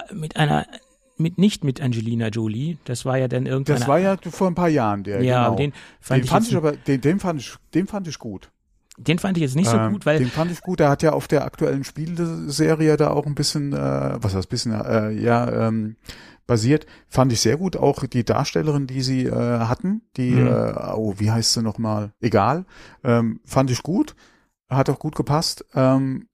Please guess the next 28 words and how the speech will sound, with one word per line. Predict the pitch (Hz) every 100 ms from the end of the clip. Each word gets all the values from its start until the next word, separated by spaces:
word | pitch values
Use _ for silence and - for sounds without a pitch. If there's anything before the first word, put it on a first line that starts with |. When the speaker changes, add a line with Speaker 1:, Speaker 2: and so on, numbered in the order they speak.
| _
Speaker 2:
leider | - 107 95 147 170 170
ist | 165 143
er, | 147 143 139 - 131 131
äh, |
gefloppt, | 117 - 151 -
ja, | 117 117
genauso | 113 101 113 104
wie | 101
Uncharted. | 113 - 123 123 117 - _
Ja, | 107 110 -
<laughs> | 185 - - - -
da | 113
können | - 117
sie | 107
so | 110
viel | 113 101
Spider-Man | 110 110 117 110
reinpacken, | 104 107 107 110 110
wie | 107
sie | 101
wollen. | 98 110 113 120 -
Speaker 1:
<laughs> | 156 - 147 -
Speaker 2:
Ähm, | - 101 104 101 101 - _ - - - - - -
der | 110
ist | 110 -
trotzdem | 113 - 117
gefloppt, | 107 117 110 -
ja. | 101 107